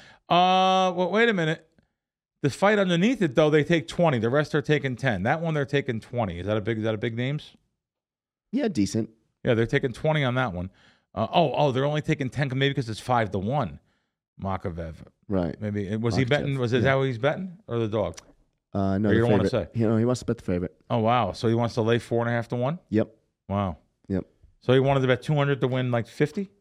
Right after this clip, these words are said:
Speaker 1: Or to win, to win
Speaker 2: He
Speaker 1: two hundred?
Speaker 2: actually wants to bet,
Speaker 1: Like a
Speaker 2: uh,
Speaker 1: million
Speaker 2: two,
Speaker 1: dollars?
Speaker 2: two, uh,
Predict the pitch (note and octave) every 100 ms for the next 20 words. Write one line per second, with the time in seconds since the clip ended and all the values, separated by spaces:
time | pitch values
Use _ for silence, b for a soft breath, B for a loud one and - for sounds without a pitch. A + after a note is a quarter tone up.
0 | - B2 A#2+ A#2 A2 - _ _ _ _
1 | _ _ A#2+ B2+ A#2+ A#2+ B2+ G#2 C3+ C3
2 | C#3+ E3 A#2+ A#2+ - A2 G#2+ G2 - -
3 | - G2 G#2+ C3+ C#3+ C#3+ B2 C3 D#3+ F#3
4 | - B2 A2